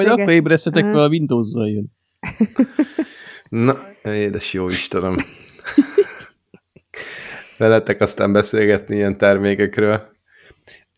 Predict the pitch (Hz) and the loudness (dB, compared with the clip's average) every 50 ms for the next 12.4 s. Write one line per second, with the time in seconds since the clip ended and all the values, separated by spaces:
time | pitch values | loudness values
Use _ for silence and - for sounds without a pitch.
0 | _ _ _ - 104 104 107 104 - - 110 104 98 - 107 104 104 104 - - | _ _ _ -2 0 2 2 2 0 0 0 0 0 2 2 4 4 2 2 -2
1 | - - 98 110 113 117 117 - 110 101 101 98 - - - 101 98 104 101 101 | -4 -2 0 2 2 2 0 0 0 0 0 0 0 -2 -2 0 2 2 0 0
2 | 101 - 101 101 98 98 101 101 101 110 110 113 104 92 107 104 104 104 107 101 | 0 0 0 0 0 0 -2 -4 -10 -14 -14 -10 -6 -2 0 0 2 2 2 2
3 | 104 101 98 98 - 104 98 - - 98 95 95 92 92 92 90 - - 104 101 | 2 2 0 2 2 2 2 2 2 2 4 4 4 4 2 0 -2 0 0 2
4 | 98 95 - - - 87 87 82 82 90 87 85 - - - 87 85 76 85 87 | 2 2 0 -2 0 0 0 0 0 0 0 0 0 0 0 -2 -2 -2 -2 -4
5 | 87 87 85 - 87 87 87 85 87 90 - - - _ _ _ _ _ _ _ | -4 -6 -2 0 0 2 2 2 0 0 -2 -4 -10 _ _ _ _ _ _ _
6 | _ _ 123 117 95 87 - 92 90 87 87 87 87 85 87 90 - - - 101 | _ _ -14 -10 -10 -8 -6 -6 -4 -2 -2 0 0 -2 -2 -4 -6 -6 -4 -2
7 | 92 95 95 87 95 98 95 98 101 - _ _ _ _ _ _ - _ - 101 | -2 0 0 0 0 0 0 0 -2 -6 _ _ _ _ _ _ -18 _ -8 -6
8 | 101 - 104 98 92 82 104 98 98 - - - - 98 92 98 101 - - - | -4 -2 -2 -2 -2 0 0 0 0 -2 -6 -6 -4 -2 0 0 -2 -2 -4 -6
9 | - - _ _ - - - - - 107 101 95 98 - - - - 101 101 98 | -8 -12 _ _ -20 -20 -18 -8 -4 -2 0 0 0 -2 -6 -6 -4 -4 -2 -2
10 | 101 101 95 98 95 92 101 104 101 - - 110 104 104 98 - - 98 95 92 | -2 -4 -4 -4 -2 -2 -2 -2 -4 -2 -2 0 2 2 2 0 -2 -2 -4 -2
11 | 90 104 104 101 98 101 - 92 - - 95 92 - - 98 95 98 98 98 90 | 0 0 0 0 0 -2 -4 -6 -6 -4 -6 -8 -8 -8 -6 -6 -6 -4 -4 -4
12 | 98 95 - - 95 98 98 90 | -4 -6 -6 -6 -6 -6 -6 -6